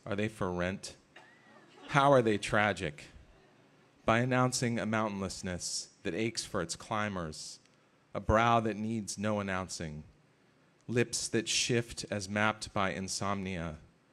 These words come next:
one hidden rippling bone that can never. A patio floated by.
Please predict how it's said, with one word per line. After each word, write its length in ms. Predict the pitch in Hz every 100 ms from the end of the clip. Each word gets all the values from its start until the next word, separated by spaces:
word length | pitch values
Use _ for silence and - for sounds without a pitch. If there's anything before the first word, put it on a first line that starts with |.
| _ _ _ -
one 280 | 107 117 117
hidden 500 | - 123 110 117 107
rippling 420 | 110 110 107 101
bone 600 | 90 98 101 101 90 85 -
that 180 | 95 92
can 240 | - 92
never. 400 | 92 92 90 80 - _ _ _ _ _ _ _ _ _ _ _
A 60 | -
patio 560 | - 135 123 113 107
floated 460 | 98 - 104 95 82
by. 340 | 92 85 80